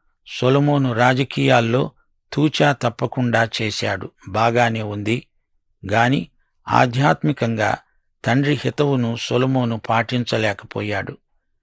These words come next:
దేవునికి, ఆయన ధర్మశాస్త్రానికి విధేయుడివై ప్రవర్తించు అని దావీదు చెబితే సొలొమోను అలా ప్రవర్తించలేదు.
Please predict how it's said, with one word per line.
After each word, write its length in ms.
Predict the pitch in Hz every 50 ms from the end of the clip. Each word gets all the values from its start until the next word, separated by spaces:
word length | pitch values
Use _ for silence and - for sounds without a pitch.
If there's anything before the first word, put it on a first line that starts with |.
| _ _ _ _ _ _ _ _ 101
దేవునికి, 760 | 98 110 123 139 139 143 143 147 131 - - 147 147 151
ఆయన 300 | 147 139 135 135 135 131
ధర్మశాస్త్రానికి 1300 | 123 104 113 120 117 131 143 135 - 135 135 139 - - - 135 139 135 135 135 127 - - 139 143 143 - _ _ _ _ _ _ _ _ -
విధేయుడివై 760 | 107 110 113 113 139 143 143 143 139 131 135 127 135 135 127
ప్రవర్తించు 920 | - - - 120 120 131 123 - _ 131 123 127 120 - - - 127 117 - - _ _ _ _ _ _ _
అని 200 | 104 117 127 127
దావీదు 520 | 104 98 110 117 120 127 131 139 135 120 127
చెబితే 580 | - - 113 107 107 107 - 139 151 160 143 - _ _ _ _ _ _ _ _ _ _ _
సొలొమోను 640 | - - 120 123 131 135 139 139 135 131 127 127 - - -
అలా 200 | 117 117 123 120
ప్రవర్తించలేదు. 1040 | 110 - - 117 117 117 113 - - 117 110 107 - 110 104 98 98 95 95 - -